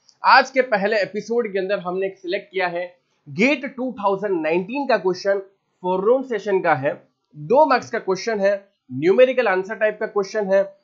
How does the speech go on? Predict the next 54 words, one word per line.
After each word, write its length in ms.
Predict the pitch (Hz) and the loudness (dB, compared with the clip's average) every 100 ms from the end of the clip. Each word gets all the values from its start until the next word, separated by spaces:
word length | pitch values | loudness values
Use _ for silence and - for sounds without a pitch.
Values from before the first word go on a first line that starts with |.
| _ - | _ 2
और 160 | 190 | 2
बहुत 460 | 190 185 196 226 240 | 2 2 2 0 -2
ही 80 | 240 | -4
बढ़िया 340 | 180 175 196 | -2 -2 0
है। 140 | 208 233 | -2 -2
ये 60 | 202 | -2
पहली 400 | - 180 185 220 | -2 -4 -4 -6
बार 260 | 185 175 180 | -4 -4 -4
ही 60 | 208 | -8
दो 180 | 170 | -6
हज़ार 160 | 165 175 | -4 -6
उन्नीस 320 | 156 175 190 185 | -4 -4 -4 -4
में 60 | |
ऐसा 140 | 165 170 | -6 -6
question 340 | 165 160 185 | -12 -10 -6
आया 140 | 180 175 | -6 -4
था, 320 | 185 180 _ _ - | -6 -6 _ _ -18
उसके 260 | 165 - 175 | -14 -6 -2
बाद 240 | 170 170 | 0 0
अभी 160 | 151 160 | -2 -4
तक 140 | 175 | -4
ऐसा 200 | 160 165 | -6 -8
question 300 | 147 147 151 | -10 -10 -8
नहीं 200 | 147 180 | -4 0
आया। 200 | 202 202 | 2 0
क्वेश्चन 720 | 196 _ _ _ 208 196 240 | -4 _ _ _ -8 -4 -2
का 100 | 226 | -2
brief 360 | 170 160 233 226 | -4 -4 -6 -4
क्या 120 | 220 | -2
है, 280 | 202 208 208 _ _ 170 | -2 -4 -10 _ _ -2
ये 100 | 190 | -2
साइफन 520 | - 208 220 254 247 | 0 0 0 0 0
के 80 | 226 | 0
ऊपर 320 | 202 214 202 | 0 -2 -6
है, 60 | |
fluid 320 | 208 185 214 190 | -8 -8 -8 -8
mechanics 440 | 160 196 220 - | -8 -4 -4 -4
का 160 | 220 196 | -6 -4
topic 400 | 170 165 190 185 | -4 -6 -6 -4
है, 180 | 185 - _ - | -6 -8 _ 0
आपको 240 | 160 160 180 | 0 0 -2
पता 200 | 170 185 | -2 -2
ही 60 | |
होगा, 200 | 190 196 | -2 0
और 140 | 196 175 | 0 -2
इसके 200 | - 185 | -6 -6
अंदर 200 | 180 175 | -4 -4
हमें 380 | 156 156 151 - _ - | -4 -4 -4 -6 _ -16
Bernoulli 480 | 151 185 220 285 262 | 0 2 2 -2 -4
equation 420 | 185 185 190 208 | -4 -4 -4 -4
का 120 | 214 | -4
application 440 | 165 151 151 180 226 | -6 -6 -6 -4 -6
करना 260 | 160 117 113 | -8 -12 -14
है। 140 | 104 | -16